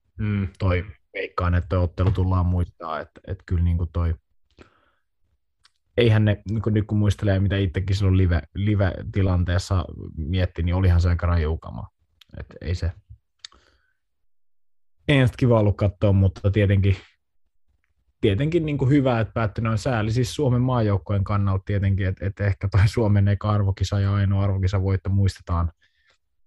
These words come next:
Speaker 2: Ei s-, niistä syistä, että Suomi sitä voitti, vai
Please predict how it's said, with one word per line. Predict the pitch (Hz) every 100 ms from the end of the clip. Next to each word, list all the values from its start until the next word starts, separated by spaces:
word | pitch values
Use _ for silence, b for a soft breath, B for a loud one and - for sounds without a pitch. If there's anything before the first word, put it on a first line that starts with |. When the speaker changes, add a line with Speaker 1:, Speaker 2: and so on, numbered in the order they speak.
| _ _ _ _ -
Speaker 2:
Ei | 113 101
s-, | 90
niistä | 110 104 92 92
syistä, | 98 92 - 92
että | -
Suomi | 101 92 92
sitä | - 101
voitti, | 101 90 - 87
vai | 87 87